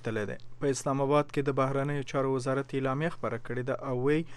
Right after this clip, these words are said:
عمران خان به د چینایي چارواکو سره د سیمې د امنیت او د کشمیر په شمول د دواړو هیوادونو د ستراتیژیکو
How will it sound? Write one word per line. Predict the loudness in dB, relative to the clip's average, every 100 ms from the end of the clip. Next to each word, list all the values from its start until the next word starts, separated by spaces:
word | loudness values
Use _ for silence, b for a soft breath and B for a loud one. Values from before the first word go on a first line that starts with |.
| B B 0
عمران | 4 4 2 2
خان | 4 6
به | 4 4
د | 2 0
چینایي | -4 -4 -2
چارواکو | 0 2 0 0 -4
سره | 0 0
د | -2 -6
سیمې | -6 -4 -2
د | -2 0
امنیت | 0 0 2
او | 0
د | 0 -4
کشمیر | -6 -4 -6 -6
په | -8
شمول | -4 -2 -2 -4 B B B
د | -2 2
دواړو | 4 4 4 2
هیوادونو | 4 4 4 0 -2
د | -4 -4
ستراتیژیکو | -4 -2 -4 -6 -2 -2